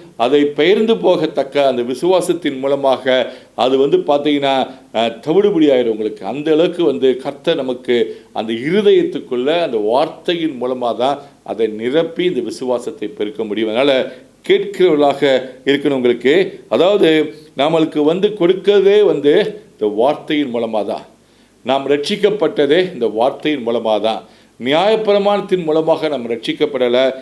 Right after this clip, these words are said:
இந்த வார்த்தையை விசுவாசிப்பதன் மூலமா தான் நாம் ரட்சிக்கப்பட்டிருக்கோம். கலாத்தியர் மூணாம் அதிகாரம் ரெண்டாம் வசனம் சொல்லுது, "ஒன்றை மாத்திரம் ஒரு இடத்தில் அறிய விரும்புகிறேன், நியாயப்பிரமாணத்தின்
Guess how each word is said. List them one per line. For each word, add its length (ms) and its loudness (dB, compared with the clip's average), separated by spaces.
இந்த 240 0
வார்த்தையை 600 2
விசுவாசிப்பதன் 1000 0
மூலமா 340 0
தான் 340 -2
நாம் 140 0
ரட்சிக்கப்பட்டிருக்கோம். 960 -2
கலாத்தியர் 600 2
மூணாம் 220 2
அதிகாரம் 420 0
ரெண்டாம் 280 0
வசனம் 380 -4
சொல்லுது, 500 2
"ஒன்றை 340 2
மாத்திரம் 560 2
ஒரு 120 0
இடத்தில் 440 2
அறிய 320 4
விரும்புகிறேன், 720 0
நியாயப்பிரமாணத்தின் 1120 2